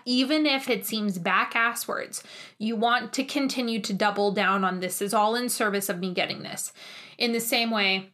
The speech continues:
like, with the, with the medical tests, with the biopsy, it's like you've gotta skip to, I absolutely get to receive this.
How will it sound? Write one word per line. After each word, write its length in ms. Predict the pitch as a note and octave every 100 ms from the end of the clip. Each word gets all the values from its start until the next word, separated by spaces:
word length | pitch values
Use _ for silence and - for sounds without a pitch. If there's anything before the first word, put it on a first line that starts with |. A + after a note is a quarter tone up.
| -
like, 260 | B3+ A#3 B3
with 320 | A#3 A#3 G#3
the, 320 | A3+ G#3+ G3+
with 200 | G#3+ A3+
the 60 | G#3+
medical 500 | G#3+ A3 A3 A3 G#3
tests, 500 | - - F3+ - A3+
with 160 | G#3
the 80 | G#3
biopsy, 840 | F#3 G3 G#3 F3+ D#3+ - - F3+
it's 160 | F#3+ -
like 200 | G3+ -
you've 160 | A#3 G#3
gotta 320 | A3+ G#3 G3
skip 440 | - - A#3+ A#3+
to, 560 | - A3+ F#3+ F#3 F3+ F#3 - - - - -
I 280 | B3+ G3+ G3 B3+
absolutely 1500 | A#3 A#3+ G#3+ - A#3+ A3 A3 B3 - G#3+ G#3 G3+ G3+ G3 - G3
get 280 | A3+ G3+ -
to 120 | A3
receive 640 | G3+ G3 - A#3+ A3+ G3
this. 400 | - - - -